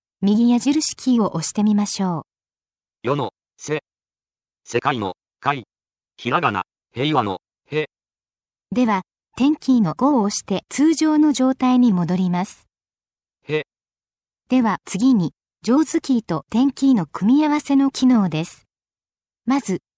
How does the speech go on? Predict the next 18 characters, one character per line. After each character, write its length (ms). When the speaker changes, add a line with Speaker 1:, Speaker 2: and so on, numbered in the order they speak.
Speaker 1:
ジ 100
ョ 120
ー 20
ズ 160
キ 240
ー 40
プ 120
ラ 160
ス 160
七、 320
八、 440
九 240
で 160
す。 180
こ 120
れ 160
ら 140
は、 160